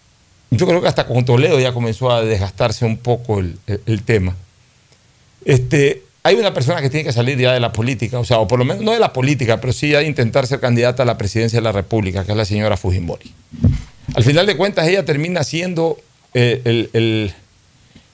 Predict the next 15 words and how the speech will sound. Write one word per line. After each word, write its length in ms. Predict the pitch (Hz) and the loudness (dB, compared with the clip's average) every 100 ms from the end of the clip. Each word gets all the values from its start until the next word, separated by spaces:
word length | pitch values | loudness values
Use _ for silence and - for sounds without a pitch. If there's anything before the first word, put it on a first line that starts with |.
| - | 0
el, 380 | 117 117 113 - | 2 4 2 0
la, 180 | 123 120 | 0 2
la 240 | 123 123 123 | 0 0 0
punta 320 | 185 196 160 | 0 0 0
angular 580 | 156 123 143 175 - - _ _ - | 2 2 2 2 -2 -6 _ _ -4
de, 300 | 117 123 117 | 0 0 0
de, 200 | 113 - | -2 0
de 100 | 139 | 0
estas 220 | 151 151 | -2 -4
cosas, 320 | - 190 143 127 | -2 -2 -2 -2
porque 520 | 127 120 123 117 - - - | -4 -2 -2 -2 -4 -8 0
desgraciadamente 800 | 123 123 113 175 160 175 165 160 | 2 2 0 -2 -2 -4 -4 0
ella, 200 | 160 - | 0 0
para 220 | 127 120 | 0 2
ella, 320 | 151 160 139 | 2 2 -4